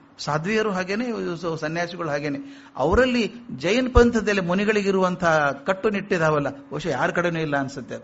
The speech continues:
ಅಷ್ಟು ಮಾಡ್ತಾರೆ. ಆ ಮುನ್ ಹೋಗ್ಬೇಕಾದ್ರೆ ಅದಕ್ಕೆ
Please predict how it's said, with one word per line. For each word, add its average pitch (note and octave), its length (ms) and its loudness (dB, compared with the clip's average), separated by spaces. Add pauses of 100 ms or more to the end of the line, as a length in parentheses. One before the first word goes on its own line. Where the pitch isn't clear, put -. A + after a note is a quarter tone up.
(260)
ಅಷ್ಟು - 220 -6
ಮಾಡ್ತಾರೆ. F3 400 -8 (1000)
ಆ G3 100 4
ಮುನ್ A#3 180 2
ಹೋಗ್ಬೇಕಾದ್ರೆ A#3 600 6
ಅದಕ್ಕೆ G#3 520 2